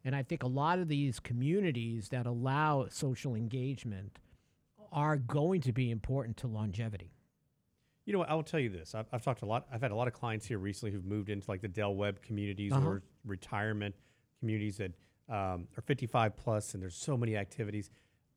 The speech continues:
Speaker 2: And, you know, it used to be you'd get a little bit of feedback where it wasn't always positive. But over the last year or two,
Speaker 1: Mm-hmm.
Speaker 2: everybody who's done so absolutely loves it. And it's been a great way for them to segue into retirement because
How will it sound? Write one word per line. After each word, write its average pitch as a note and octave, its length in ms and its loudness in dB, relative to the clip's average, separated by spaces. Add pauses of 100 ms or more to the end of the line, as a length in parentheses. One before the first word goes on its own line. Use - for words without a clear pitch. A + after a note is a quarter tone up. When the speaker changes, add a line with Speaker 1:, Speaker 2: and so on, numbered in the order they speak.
(300)
Speaker 2:
And, B2 320 4 (400)
you A#3+ 60 -2
know, A#3 60 2
it A3+ 60 -2
used C4+ 200 2
to D#4 80 -4
be C#4 100 0
you'd F3+ 80 2
get F3 120 4
a - 20 2
little E3 120 4
bit C#3+ 160 2
of A#2+ 80 0
feedback C3 480 2
where A2+ 240 2 (300)
it B2+ 80 -2
wasn't B2+ 280 2
always A#2 200 0
positive. A2+ 500 0 (540)
But C#3+ 100 4
over C4 140 2
the D4+ 80 0
last E3 340 2
year C#3+ 240 0
or F3+ 60 0
two, - 220 0
Speaker 1:
Mm-hmm. B3+ 240 0 (280)
Speaker 2:
everybody F3+ 800 4
who's A2+ 220 0
done G#2 240 -4
so G2 300 -6 (400)
absolutely F3 480 2
loves C3+ 240 2
it. C3+ 120 -4
And C#3 80 4
it's C3 100 2
been F3+ 140 2
a - 40 6
great D3+ 220 2
way C#3 160 2
for C3+ 140 -6
them B2 100 0
to A2+ 60 2
segue A#2+ 460 0
into C3+ 340 -2
retirement A#2 540 0
because G2+ 300 -4